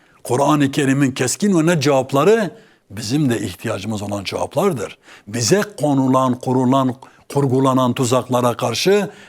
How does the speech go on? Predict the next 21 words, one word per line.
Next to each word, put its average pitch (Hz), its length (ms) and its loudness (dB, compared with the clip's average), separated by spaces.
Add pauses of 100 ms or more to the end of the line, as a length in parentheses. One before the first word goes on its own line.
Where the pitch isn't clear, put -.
elimizde 113 680 -2
büyük, 127 840 0
büyük 165 500 -2
bir - 100 -8
güç 196 360 -2
var. - 300 -12 (380)
Ama 85 240 -6
kullanamıyoruz. 117 1000 -10 (440)
Burada 151 460 2
arasında 156 520 2
İsrailoğullarını 135 840 0
eleştirmiyoruz. 127 880 -2 (1120)
Müslümanları 87 800 -10
eleştiriyoruz. - 1000 -12 (280)
Müslümanların 180 920 4
bu 233 80 4
gerçeklerden 156 720 2
bir 139 80 2
haber 131 320 2
olmalarını 131 680 2
garipsiyoruz. - 760 -8